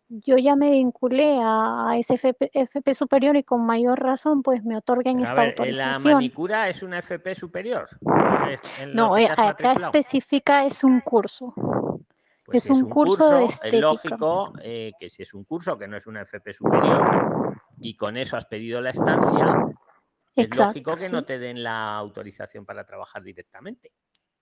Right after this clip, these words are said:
Speaker 2: por mucha carga horaria que tenga el curso.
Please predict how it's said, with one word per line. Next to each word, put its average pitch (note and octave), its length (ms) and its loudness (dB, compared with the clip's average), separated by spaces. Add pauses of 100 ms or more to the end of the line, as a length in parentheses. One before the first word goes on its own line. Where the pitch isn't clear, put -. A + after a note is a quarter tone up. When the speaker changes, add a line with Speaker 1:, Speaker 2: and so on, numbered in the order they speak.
(640)
Speaker 2:
por G#2 140 -12
mucha B2 340 -12
carga A2+ 260 -8
horaria G#2+ 400 -6
que F#2 80 -14
tenga G2+ 260 -14
el F#2+ 100 -12
curso. - 380 -16